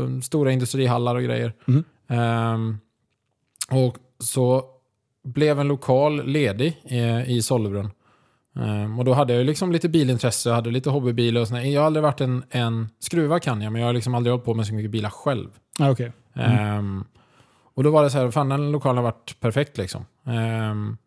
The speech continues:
Speaker 1: och för då hade jag, ja, nu hoppar vi några kapitel, men då hade
Speaker 2: Mm.
Speaker 1: jag bott i Norge, och under den tiden jag bodde i Norge börjat sälja mer och mer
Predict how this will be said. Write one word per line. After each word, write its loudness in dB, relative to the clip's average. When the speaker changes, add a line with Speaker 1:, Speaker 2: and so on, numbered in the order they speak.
Speaker 1:
och -6
för 0
då 2
hade 0
jag, 2
ja, -2
nu 0
hoppar 0
vi 0
några 0
kapitel, -2
men -2
då 2
hade 6
Speaker 2:
Mm. 4
Speaker 1:
jag 0
bott -2
i 0
Norge, 2
och -4
under 0
den 0
tiden -2
jag 0
bodde -2
i 0
Norge -2
börjat -2
sälja 0
mer 0
och 0
mer -2